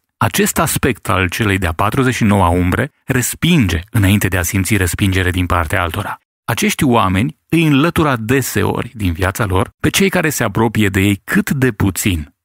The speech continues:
Pe măsură ce relațiile lor devin tot mai intime, frica devine mai mare. Acești oameni își încheie de obicei relația înainte de a putea fi răniți. Așadar, adeseori ajung singuri, preferând să nu riște a fi răniți.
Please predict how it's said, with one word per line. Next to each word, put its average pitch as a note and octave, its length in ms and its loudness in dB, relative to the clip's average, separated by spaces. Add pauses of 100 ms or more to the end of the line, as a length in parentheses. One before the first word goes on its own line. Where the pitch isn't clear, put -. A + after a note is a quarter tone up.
Pe E2+ 120 2
măsură B2+ 360 0
ce F#3 160 2
relațiile D#3 460 0
lor G#2+ 220 2
devin F2+ 320 0
tot G2+ 180 0
mai G2+ 200 2
intime, F#2+ 400 0 (100)
frica C#3+ 560 -2
devine G2+ 520 0
mai F2+ 200 2
mare. F2 460 0 (200)
Acești - 400 -2
oameni F2+ 440 2
își F#2 160 0
încheie G#2+ 340 2
de G2+ 120 0
obicei F#2+ 380 0
relația F2+ 800 0
înainte D3 520 0
de F2+ 100 -2
a F2 60 0
putea F#2+ 280 -2
fi F#2 140 -2
răniți. E2+ 420 -4 (220)
Așadar, C#3 640 0
adeseori C3 680 0
ajung G#2+ 300 2
singuri, F#2 460 0
preferând E3 440 0
să D3 140 0
nu G#2+ 140 2
riște F2+ 320 -4
a F2 40 -2
fi G#2+ 160 -4
răniți. F#2 400 -4